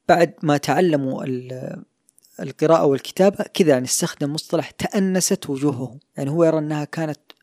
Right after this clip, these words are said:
يعني، بتعبيره وحشية، كانت وحشية. فعاد لها: "يا أخي، عدت إنسانًا إلى أن أصبح إنسانًا فعلًا، أجيد الحرف، يفك الحرف".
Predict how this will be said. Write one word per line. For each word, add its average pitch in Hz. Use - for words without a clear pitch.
يعني، 123
بتعبيره 143
وحشية، -
كانت 147
وحشية. 135
فعاد 214
لها: 147
"يا 127
أخي، 147
عدت 147
إنسانًا 180
إلى 160
أن 143
أصبح 135
إنسانًا 135
فعلًا، 131
أجيد 147
الحرف، -
يفك -
الحرف". 131